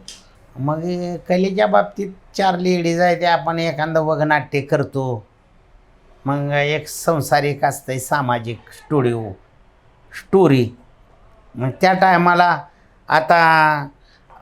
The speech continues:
आईला बायको, बायकोला आई म्हणायला लागतंय, बहिणीला बायको करायला लागते. ह्याच्या इतर को-, दुसरं किस्सं होतच नाही तर ह्याच्यात.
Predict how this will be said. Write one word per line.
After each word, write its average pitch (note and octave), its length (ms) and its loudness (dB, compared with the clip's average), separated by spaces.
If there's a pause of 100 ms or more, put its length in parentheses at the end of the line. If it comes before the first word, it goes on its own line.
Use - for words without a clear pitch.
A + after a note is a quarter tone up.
(760)
आईला F#3 380 2
बायको, F3+ 460 2
बायकोला F3+ 540 2
आई E3+ 240 2
म्हणायला D#3+ 440 -2
लागतंय, D#3+ 320 -6
बहिणीला D#3 500 -4
बायको D#3+ 380 -4
करायला C3+ 380 -4
लागते. B2+ 580 -12 (1080)
ह्याच्या G3 300 2
इतर A3 540 2 (920)
को-, G3 360 0
दुसरं G#3 320 -4
किस्सं G#3+ 340 -2
होतच G3+ 460 0
नाही D3 220 -2 (100)
तर C#3 40 -8
ह्याच्यात. B2 360 -8